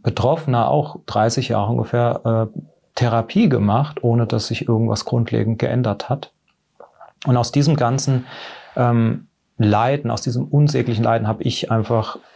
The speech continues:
geforscht und versucht herauszufinden, was denn eigentlich der Punkt ist. Habe mich an den modernen, äh, Traumaforschern, äh,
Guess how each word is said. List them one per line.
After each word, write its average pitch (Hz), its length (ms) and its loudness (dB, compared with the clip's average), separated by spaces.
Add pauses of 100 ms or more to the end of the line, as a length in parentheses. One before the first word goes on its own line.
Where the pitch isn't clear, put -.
(300)
geforscht 123 560 0
und 120 140 -2
versucht 110 300 -4
herauszufinden, 107 600 -2
was 117 260 -2
denn 110 220 0
eigentlich 107 320 0
der 107 120 -4
Punkt 185 280 -2
ist. - 340 -4 (320)
Habe 113 200 -2
mich 110 180 0
an 107 480 2 (380)
den 107 140 4
modernen, 110 580 2
äh, 104 240 0
Traumaforschern, 123 1120 0
äh, 117 60 -4